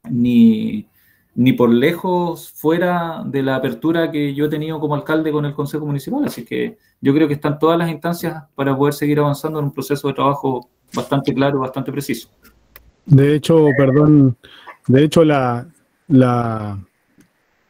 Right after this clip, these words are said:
Speaker 2: la colaboración y el proyecto de mejoramiento del secop de Liquiñe nace de la Comisión de Salud, que hace una propuesta al Consejo con recursos propios, y ahí el Consejo vota.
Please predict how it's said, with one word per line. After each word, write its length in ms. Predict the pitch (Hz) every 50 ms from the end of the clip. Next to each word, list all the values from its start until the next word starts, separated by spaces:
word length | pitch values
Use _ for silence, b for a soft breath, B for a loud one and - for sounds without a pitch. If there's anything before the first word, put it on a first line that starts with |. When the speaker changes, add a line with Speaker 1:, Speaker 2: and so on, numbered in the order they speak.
| _ _ _ _ _ _ _ _ _ -
Speaker 2:
la 180 | 139 131 131 127
colaboración 840 | - 135 131 131 131 131 131 131 131 123 - - 165 170 185 185 175
y 60 | 165
el 200 | 156 147 139 120
proyecto 580 | - 147 143 131 147 165 170 147 - - 165
de 80 | 156 147
mejoramiento 680 | 143 127 - 139 135 139 139 147 160 165 156 - 165 160
del 100 | 151 127
secop 280 | - 143 127 165 156 143
de 120 | 156 147
Liquiñe 340 | 139 123 - 165 165 160 143
nace 340 | 143 151 180 175 - 196 185
de 120 | 175 160
la 100 | 156 147
Comisión 400 | - 151 147 139 - - 151 147
de 60 | 143
Salud, 320 | 127 - 135 165 214 202 135 _ _ _ _ _ _ _ _ _ _ _ _ _
que 100 | - 147
hace 120 | 147 135 156
una 140 | 147 143
propuesta 400 | 131 139 131 123 160 165 - -
al 80 | 165 143
Consejo 420 | - 156 143 123 - 160 151 175
con 160 | 151 147 147 135
recursos 420 | 135 127 139 160 139 - 151 123
propios, 380 | - - 196 214 - 160 135 127
y 80 | 131
ahí 140 | 131 143 165
el 100 | 185 170
Consejo 420 | - 160 156 - - 175 - 160
vota. 320 | 143 156 208 240 - 127